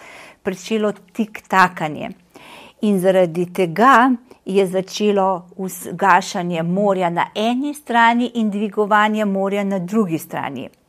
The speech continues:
To je tako, zelo enostavno. Kot imate vode zgoraj na površju zemlje,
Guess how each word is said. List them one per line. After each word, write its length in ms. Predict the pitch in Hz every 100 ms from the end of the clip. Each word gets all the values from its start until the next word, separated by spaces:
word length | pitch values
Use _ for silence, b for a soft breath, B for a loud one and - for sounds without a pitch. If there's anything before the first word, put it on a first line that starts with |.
| -
To 140 | 240
je 140 | 254 269
tako, 520 | - 247 - 180 - - _
zelo 400 | 170 165 170 208
enostavno. 720 | 220 226 226 - 202 165 147 92 - _ _ B B B B B
Kot 220 | 277 320 -
imate 580 | 269 262 254 254 254 240
vode 640 | 190 196 208 220 202 214 190
zgoraj 800 | 165 170 214 240 262 254 190 165
na 340 | 160 185 220 -
površju 800 | 277 269 269 285 269 - 294 285 240
zemlje, 600 | 269 277 269 269 302